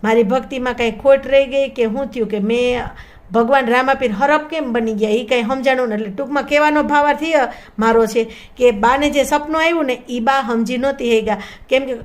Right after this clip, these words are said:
એક ભગવાનને આપણે જોઈએ અને ત્યાર પછી આવી ઘટના ઘટે, એટલે ઈ આપણે સમજવું બહુ અઘરું હોય. એટલે બા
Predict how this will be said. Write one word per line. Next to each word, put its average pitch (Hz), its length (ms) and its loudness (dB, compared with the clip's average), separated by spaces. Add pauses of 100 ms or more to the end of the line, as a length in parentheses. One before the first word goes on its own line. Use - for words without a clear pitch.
(320)
એક 277 400 2
ભગવાનને 302 720 2
આપણે 294 280 2
જોઈએ 285 340 2
અને 262 180 0
ત્યાર 269 280 2
પછી 277 200 -2
આવી 269 180 0
ઘટના 277 320 -4
ઘટે, 262 220 -4 (340)
એટલે 240 160 0
ઈ 247 120 2
આપણે 262 400 2
સમજવું 269 540 -2
બહુ 262 140 6
અઘરું 254 440 -2
હોય. 202 140 -2 (400)
એટલે 262 280 2 (840)
બા 247 200 4